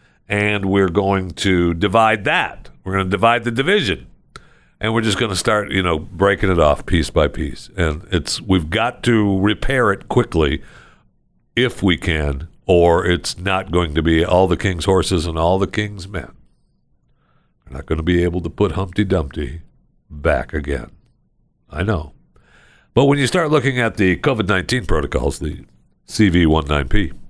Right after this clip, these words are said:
uh, you know, yeah, I mean, you just break down the stories of, uh, you know, New Yorkers are flying private with their pets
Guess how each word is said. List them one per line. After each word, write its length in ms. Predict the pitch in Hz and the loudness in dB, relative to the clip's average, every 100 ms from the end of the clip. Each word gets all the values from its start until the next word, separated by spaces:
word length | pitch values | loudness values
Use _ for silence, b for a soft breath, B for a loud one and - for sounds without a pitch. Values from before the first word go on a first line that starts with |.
| - B B B B B | -12 B B B B B
uh, 400 | 110 104 104 110 | 0 2 4 2
you 80 | 147 | 2
know, 120 | 135 | 0
yeah, 260 | 135 139 139 | 0 0 2
I 20 | |
mean, 180 | 143 147 | 2 2
you 120 | 143 | 0
just 320 | 143 131 113 | 0 -2 -2
break 240 | 104 127 - | 0 0 0
down 240 | 127 123 | 0 0
the 100 | 101 | 0
stories 600 | - 110 120 95 85 82 | 2 2 4 4 2 0
of, 420 | - 101 90 85 | 0 4 4 4
uh, 200 | 87 82 | 4 4
you 180 | 85 92 | 2 2
know, 320 | 85 76 80 - b b b - | 2 2 0 -6 b b b -4
New 100 | 143 | 0
Yorkers 540 | 147 151 165 165 143 | 4 2 2 2 2
are 100 | 131 | 2
flying 480 | 117 123 131 143 139 | 0 0 0 0 -2
private 580 | - 127 135 156 156 131 | -2 0 2 2 2 2
with 200 | 123 120 | 0 2
their 160 | 120 | 0
pets 760 | - - 143 139 - - - - | 2 0 0 0 -6 -10 -8 -10